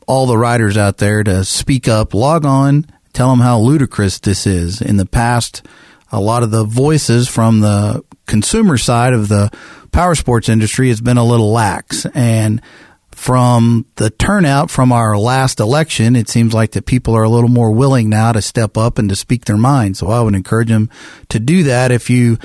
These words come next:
have a motorcycle, ride a motorcycle of any kind, any size, doesn't matter if it's Japanese, Chinese, European, American, whatever, 'cause here's the deal. They start with that and they get their foot in the door, and it's a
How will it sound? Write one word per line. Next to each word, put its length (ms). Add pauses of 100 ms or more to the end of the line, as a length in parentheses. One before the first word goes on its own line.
(260)
have 200
a 300 (360)
motorcycle, 580
ride 160
a 60
motorcycle 520
of 120
any 180
kind, 500
any 220
size, 580 (220)
doesn't 260
matter 360
if 100
it's 180
Japanese, 640
Chinese, 760
European, 560
American, 560 (320)
whatever, 440
'cause 220
here's 300
the 80
deal. 320 (560)
They 140
start 360
with 160
that 500
and 140
they 80
get 160
their 140
foot 240
in 80
the 80
door, 520 (120)
and 160
it's 120
a 60